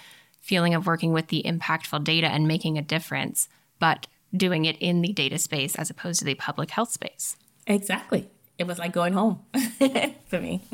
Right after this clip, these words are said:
Speaker 1: That's great. And so when you were making that transition, you had already had experience working with data, maybe in a slightly different way,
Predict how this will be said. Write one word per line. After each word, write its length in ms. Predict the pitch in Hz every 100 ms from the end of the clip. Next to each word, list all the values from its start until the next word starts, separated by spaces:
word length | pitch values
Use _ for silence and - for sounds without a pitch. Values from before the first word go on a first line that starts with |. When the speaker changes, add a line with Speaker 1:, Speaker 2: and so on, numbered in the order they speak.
| 233 - - - - -
Speaker 1:
That's 180 | 208 214
great. 440 | - 180 240 - - - _ _ _ _ -
And 180 | 185 196
so 140 | 202
when 260 | 190 190 254
you 80 |
were 100 | 302
making 320 | 214 185 - 190
that 160 | 175
transition, 840 | - 165 160 190 170 - - - 196 _ _ _ _ _ -
you 180 | 196 254
had 160 | 320 -
already 560 | 180 185 180 180 175 _
had 220 | - 180
experience 500 | 180 - 175 170 170
working 280 | 180 170 185
with 180 | 185 180
data, 440 | 170 156 156 170 - _ -
maybe 260 | 185 190
in 80 | 185
a 60 | 185
slightly 340 | - 170 170
different 360 | 170 165 165 - -
way, 500 | 180 180 180 -